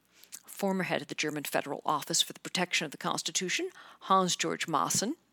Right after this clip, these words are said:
billionaire August Francois von Fink, and Philipp Amthor, a member of the National Legislature,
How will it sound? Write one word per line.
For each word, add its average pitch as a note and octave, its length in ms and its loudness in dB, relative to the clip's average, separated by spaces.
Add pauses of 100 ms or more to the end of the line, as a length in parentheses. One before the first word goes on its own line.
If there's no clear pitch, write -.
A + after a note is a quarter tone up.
(520)
billionaire E4+ 640 6
August F#3+ 340 4
Francois D#3+ 460 2
von - 260 -2
Fink, B3+ 380 0 (520)
and C4 140 4
Philipp A3+ 380 4
Amthor, - 520 0 (340)
a F3 100 2
member F3 320 2
of F#3+ 80 0
the - 80 2
National E3+ 440 0
Legislature, - 720 0